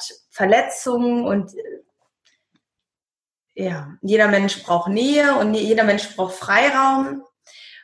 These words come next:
Und, äh, oft lassen wir uns blenden von diesem ersten Eindruck, gerade wenn wir jemanden kennenlernen und sehen dann etwas in der anderen Person,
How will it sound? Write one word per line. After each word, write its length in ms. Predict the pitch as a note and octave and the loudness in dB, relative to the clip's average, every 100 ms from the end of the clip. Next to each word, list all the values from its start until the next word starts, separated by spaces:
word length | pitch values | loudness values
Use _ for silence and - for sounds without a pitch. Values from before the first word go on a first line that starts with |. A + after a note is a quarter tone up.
| _ _ | _ _
Und, 480 | _ G#3+ G#3+ G#3+ G#3 | _ -2 0 0 0
äh, 260 | - G3+ G3 | -2 -2 0
oft 340 | A#3 A#3 - - | 2 0 -4 -2
lassen 320 | G#3 B3 - | 0 0 0
wir 60 | A#3 | 0
uns 220 | G#3+ - | -2 -6
blenden 400 | G#3 A3 C4 B3+ | 2 2 2 -2
von 180 | - A3 | -4 -4
diesem 220 | G#3+ G#3 | -2 -4
ersten 460 | A3 G#3+ - - G#3+ | 0 0 -2 -6 -6
Eindruck, 720 | - G#3 C#4+ D4 G3 F#3 F#3 | 0 2 4 2 0 -4 -2
gerade 340 | F#3+ F#3+ G#3 | 0 2 2
wenn 160 | G3 G3 | 0 0
wir 80 | G3 | -2
jemanden 420 | F#3+ F#3 F#3 F#3 | -2 -2 -4 -8
kennenlernen 880 | F#3 C4+ B3 F#3 F3 E3 E3 F#3 F#3+ | -6 -2 0 2 2 2 -2 -4 -8
und 340 | - F#3 F3 - _ _ _ _ _ _ _ _ _ _ G3+ F#3+ _ _ _ _ _ _ _ _ _ _ - - _ _ _ - | -6 -6 -8 -16 _ _ _ _ _ _ _ _ _ _ -18 -18 _ _ _ _ _ _ _ _ _ _ -20 -20 _ _ _ -14
sehen 380 | F3+ A#3 D4 | 0 2 4
dann 140 | C#4+ B3 | 2 2
etwas 300 | - A3+ G#3+ | 0 -2 -2
in 60 | |
der 120 | G#3 - | 0 0
anderen 260 | G#3+ G#3 | 0 -2
Person, 680 | G#3+ G3 F#3 G3+ A3 C#4+ G#4+ | -2 -4 -2 -2 0 -2 -4